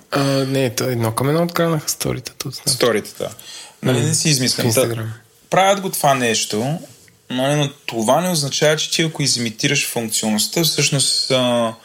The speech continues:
Speaker 2: м, печелиш, а, лоялността на точно този тип хора. И това, че, нали, ти с-, м, чели сме няколко пъти анализи на темата, как всъщност Facebook супер много се притеснява за това, че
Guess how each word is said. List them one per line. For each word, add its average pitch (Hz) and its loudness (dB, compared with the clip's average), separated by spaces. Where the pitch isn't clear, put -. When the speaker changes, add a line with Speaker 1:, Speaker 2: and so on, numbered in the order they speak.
Speaker 2:
м, 113 0
печелиш, 127 0
а, 117 4
лоялността 110 0
на 113 -2
точно 110 0
този - -6
тип - -16
хора. - -10
И 120 -4
това, 123 2
че, - -4
нали, 127 2
ти - -2
с-, - -2
м, - -2
чели - 2
сме - -4
няколко 185 -4
пъти 147 0
анализи 123 2
на 113 -6
темата, 123 0
как 117 2
всъщност - -2
Facebook 117 0
супер - -4
много 120 0
се - -4
притеснява 117 2
за 104 -2
това, 113 2
че 110 2